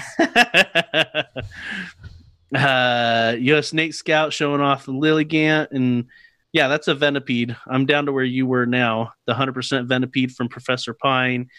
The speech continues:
and Shiftworks with a shiny Oddish. Says it's the first time they've got a s-, a, uh, Spotlight Hour shiny. Um, speaking of experiences of the week, somebody said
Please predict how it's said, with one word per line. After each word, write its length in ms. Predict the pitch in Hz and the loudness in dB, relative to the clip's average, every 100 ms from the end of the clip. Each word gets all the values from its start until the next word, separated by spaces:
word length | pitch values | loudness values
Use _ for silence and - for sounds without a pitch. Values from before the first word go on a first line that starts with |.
| - - - _ | -20 -20 -20 _
and 240 | 120 117 | 0 0
Shiftworks 680 | 113 - 147 139 139 135 - | 0 -2 0 2 4 2 -2
with 380 | 131 123 120 - | 0 2 0 -4
a 520 | 104 120 113 113 113 - - | -4 -2 0 0 -2 -6 -10
shiny 420 | - 135 131 127 | -4 0 0 0
Oddish. 420 | 117 135 160 - | 0 2 2 0
Says 280 | 151 143 139 | 0 0 -2
it's 200 | 131 135 - | -8 -12 -12
the 80 | 139 | -10
first 300 | - 160 - | -2 -2 0
time 280 | 175 165 160 - - - _ _ | 0 0 -4 -10 -20 -20 _ _
they've 180 | 151 143 | 2 2
got 240 | 151 147 | 2 2
a 60 | 147 | 0
s-, 280 | 139 - - | -2 -6 -2
a, 340 | 139 143 139 135 | 2 4 4 2
uh, 380 | 131 127 127 123 - _ _ _ _ | 2 2 2 0 -8 _ _ _ _
Spotlight 560 | - - 165 165 151 143 | -12 0 0 2 0 0
Hour 240 | 135 131 | 2 0
shiny. 600 | 123 151 151 135 104 104 _ _ _ _ _ _ _ | 0 2 2 0 -6 -12 _ _ _ _ _ _ _
Um, 540 | 123 120 113 110 110 - _ _ _ _ - - | -2 0 -2 -4 -10 -14 _ _ _ _ -20 -16
speaking 600 | - - 170 165 160 151 | -14 -6 -6 0 0 2
of 540 | 139 135 131 123 117 _ _ _ _ _ _ _ _ _ _ _ _ _ | 0 2 2 0 -4 _ _ _ _ _ _ _ _ _ _ _ _ _
experiences 540 | 143 - 143 139 131 | -16 -6 0 0 -2
of 60 | 131 | -4
the 60 | 123 | 0
week, 220 | 135 143 | 0 0
somebody 400 | - 220 - 139 | -4 -6 -6 -8
said 460 | - 135 131 127 | -2 0 2 -2